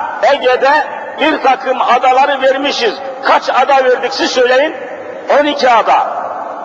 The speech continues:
Onlar şimdi Ege Denizi'nde kaç mil bir hak iddia ediyorlar siz söyleyin? On iki mil. Hep on iki diye gider. Şu anda Avrupa Birliği'nin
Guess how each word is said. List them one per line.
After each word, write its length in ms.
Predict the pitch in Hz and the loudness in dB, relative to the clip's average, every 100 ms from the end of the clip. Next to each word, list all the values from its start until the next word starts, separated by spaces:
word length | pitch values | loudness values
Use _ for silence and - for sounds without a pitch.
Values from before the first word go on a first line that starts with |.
| - - - - - - - - - - - - - 208 | -12 -14 -16 -16 -16 -18 -18 -20 -20 -20 -20 -20 -4 0
Onlar 480 | 277 285 294 311 | 0 2 2 2
şimdi 320 | 262 - 277 262 | 0 -4 -2 0
Ege 420 | 262 269 285 277 | 2 2 2 2
Denizi'nde 580 | 285 269 262 269 262 247 | 0 0 -4 0 0 2
kaç 320 | 269 269 277 | 0 0 -4
mil 320 | 277 294 240 | -2 -2 -2
bir 120 | 269 | 0
hak 320 | 254 269 - | 2 0 -2
iddia 300 | 247 - 254 | -8 0 2
ediyorlar 280 | 247 240 233 | 4 2 0
siz 180 | - 220 | 0 0
söyleyin? 400 | 262 262 302 330 - - - - - 285 | 2 2 2 -2 -8 -12 -14 -6 0 0
On 80 | |
iki 280 | 320 - 269 | 0 -2 -2
mil. 220 | 240 214 269 | -2 -2 0
Hep 180 | 247 262 294 | -2 2 0
on 60 | |
iki 200 | 294 277 | 0 -2
diye 160 | 233 190 | 0 0
gider. 280 | 180 127 - - - - - - - - - - - - - - - - - - - - - - - - - - - - - - | 0 -2 -2 -10 -14 -16 -18 -18 -20 -20 -20 -20 -20 -20 -20 -20 -20 -20 -20 -20 -20 -20 -20 -20 -20 -20 -20 -20 -20 -18 -18 -8
Şu 260 | - 285 | 0 4
anda 240 | 302 285 262 | 4 4 4
Avrupa 560 | 285 285 - 269 277 | 4 2 0 0 0
Birliği'nin 840 | 269 269 262 277 277 269 285 254 | -2 -4 -2 0 2 2 2 0